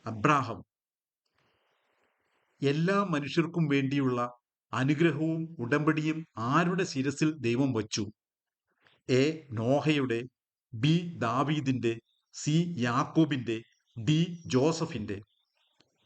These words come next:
ഉത്തരം സി, യാക്കോബിന്റെ.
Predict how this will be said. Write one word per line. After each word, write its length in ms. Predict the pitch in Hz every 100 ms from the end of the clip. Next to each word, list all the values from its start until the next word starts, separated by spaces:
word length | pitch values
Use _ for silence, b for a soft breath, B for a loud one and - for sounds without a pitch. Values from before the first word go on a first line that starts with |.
| _ _ _ _
ഉത്തരം 360 | 127 123 151 123 - _ _ _ _ _
സി, 420 | - - 175 165 165 _
യാക്കോബിന്റെ. 800 | 123 120 135 - 156 139 120 95